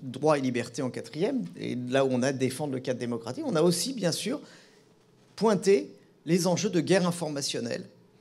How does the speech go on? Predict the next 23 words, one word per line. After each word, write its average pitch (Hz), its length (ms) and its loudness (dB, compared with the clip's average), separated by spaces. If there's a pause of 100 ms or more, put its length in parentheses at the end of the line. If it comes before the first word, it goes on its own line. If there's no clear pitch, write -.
(180)
et 139 100 -2
de 139 140 -2
cyberdéfense, 131 920 -2
qui - 80 -10
sont 196 180 -2
des 175 220 0
enjeux, 180 420 2 (260)
là 175 180 4
aussi, 233 500 2 (400)
qui 202 140 -2
sont, 226 420 2 (100)
je 123 180 -10
vais 151 120 2
employer 143 260 -2
un 151 60 -2
horrible 147 320 -2
néologisme, 139 880 -2
mais, 131 140 -2
enfin, 143 180 -4
qui 151 140 -6
sont 190 160 2
concernants 165 640 0 (580)
pour - 380 -4